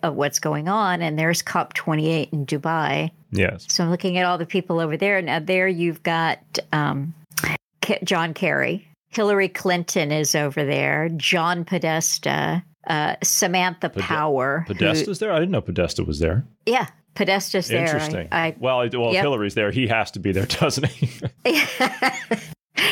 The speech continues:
Speaker 1: And, um, you've got, uh, Alice Albright, the daughter of Madeleine Albright. And she's a
Speaker 2: Interesting.
Speaker 1: little player.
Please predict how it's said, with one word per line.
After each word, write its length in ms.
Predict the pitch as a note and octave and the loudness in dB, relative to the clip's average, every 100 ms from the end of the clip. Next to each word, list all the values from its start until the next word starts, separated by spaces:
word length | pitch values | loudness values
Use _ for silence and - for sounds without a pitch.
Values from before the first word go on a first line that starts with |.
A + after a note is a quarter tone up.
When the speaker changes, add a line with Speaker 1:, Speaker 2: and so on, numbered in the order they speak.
| - - E4+ | 0 -2 -2
Speaker 1:
And, 320 | - A#3+ A#3 A3 | 0 2 2 2
um, 480 | B2 A3 G#3 F3 - - - - - - - | 2 2 0 -4 -14 -12 -4 0 0 -2 -4
you've 260 | A3 A3+ - | 0 0 2
got, 420 | A3 G3+ - - | 0 0 -2 -2
uh, 360 | G#3 F#3 F3 - _ _ | 0 2 0 -4 _ _
Alice 600 | A3+ G#3 A#3 A#3+ A#3+ - - - | 0 2 2 2 2 0 0 0
Albright, 720 | G#3 A3 F3+ C3+ B2+ - - D#3 - - | 0 0 -2 -2 -2 -6 -12 -14 -12 -4
the 140 | F3+ | -2
daughter 520 | F3 E3+ F3 F3 E3+ - | 0 0 0 0 0 0
of 200 | E3 F3 | -2 0
Madeleine 520 | E3+ F3 D#3 C3 - | 0 2 0 -2 -2
Albright. 640 | D3+ D3+ C#3+ - - - - - _ | -2 -2 0 0 0 -2 -10 -14 _
And 260 | F#3+ F#3+ E3+ | -4 -2 0
she's 220 | - C4 | 0 2
a 100 | B3+ | 2
Speaker 2:
Interesting. 80 | G#3 | 2
Speaker 1:
little 240 | F3+ D3 | 2 0
player. 580 | C#3 - D#3 C3 - D3 | -2 -2 0 2 0 -2